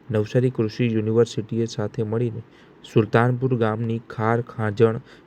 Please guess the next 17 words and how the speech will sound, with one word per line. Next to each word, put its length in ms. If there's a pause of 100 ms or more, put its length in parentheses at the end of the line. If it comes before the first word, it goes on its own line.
બિન 280
ઉપજાઉ 480
જમીનને 500 (440)
સુખાકારીના 720
કેન્દ્રમાં 520
રૂપાંતરિત 840
કરી 260
છે. 200 (540)
આ 80
બિન 260
ઉપયોગી 440
જમીન 320
પર 200
સીબા 400
દ્વારા 400
ઇન્ફ્રાસ્ટ્રક્ચર 760
વિકાસ 320